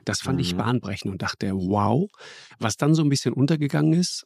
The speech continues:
Speaker 1: nach zwei Monaten ist dieser Mann verstorben. David
Speaker 2: Mhm.
Speaker 1: Bennett heißt er.
Speaker 2: Mhm.
Speaker 1: Ähm, hat aber immerhin zwei Monate, und das ist das, was als medizinische Sensation und als Meilenstein gilt, hat zwei,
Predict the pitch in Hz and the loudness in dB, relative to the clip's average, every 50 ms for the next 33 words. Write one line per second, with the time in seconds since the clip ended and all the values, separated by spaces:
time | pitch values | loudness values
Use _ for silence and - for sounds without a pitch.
0 | _ - 117 110 104 - - - 123 110 104 104 110 123 143 151 - - 190 190 | _ 0 2 2 2 0 0 2 4 6 8 8 8 8 8 6 6 6 4 4
1 | 208 - - 123 - - - 120 104 104 98 98 104 120 123 - - - - - | 4 4 0 -2 -2 0 2 2 4 4 4 6 4 4 2 2 -2 -2 0 2
2 | 104 113 131 160 - 135 - - 131 113 - - 175 - 175 - - 120 120 107 | 2 4 6 6 6 4 4 0 0 2 4 4 4 4 2 2 2 2 2 2
3 | 117 131 - - - 131 139 135 - - 143 147 196 202 - - - - - 170 | 2 0 -2 -2 -2 0 0 0 0 2 2 2 2 2 -2 -8 -12 -8 -6 -4
4 | 170 - 82 82 82 87 90 98 104 - _ - - 113 113 113 113 110 113 113 | -4 -2 -2 -4 -4 -6 -6 -10 -12 -16 _ -4 0 2 2 4 4 2 2 4
5 | 117 117 117 - - - - - 135 143 - - - - 127 135 147 143 - - | 4 4 2 2 0 -2 -2 2 2 2 0 0 0 2 4 6 4 4 6 6
6 | 127 139 151 147 160 190 226 226 208 - - - - - - 120 113 110 107 110 | 6 8 8 8 8 8 8 6 4 2 -4 -12 -8 -4 2 4 4 6 6 8
7 | 123 151 156 151 - 113 98 - 107 - - 110 - - - 123 104 - - - | 8 8 6 6 4 2 2 2 0 0 -2 -4 -6 -6 -4 -4 -4 -2 -2 -2
8 | 117 107 - - - - 120 107 90 - - 110 104 120 107 - - - 120 117 | -2 -2 -2 -6 -8 -4 -4 -2 -2 0 0 0 2 2 0 0 4 4 4 4
9 | - - 110 92 104 101 104 98 - - - 101 110 143 139 110 95 95 90 - | 4 2 0 0 0 0 0 -2 -4 -2 0 4 6 6 6 4 4 0 0 0
10 | 98 98 98 104 127 135 123 - - 123 123 123 120 127 139 165 - - - _ | 0 2 4 6 6 6 6 4 2 0 2 2 4 4 4 4 2 -2 -16 _
11 | _ _ _ - - _ _ _ _ - - - 117 - - - - - 110 104 | _ _ _ -20 -20 _ _ _ _ -10 -6 -6 -6 -4 -6 -8 -6 -2 0 0
12 | 110 127 160 208 | 2 2 2 0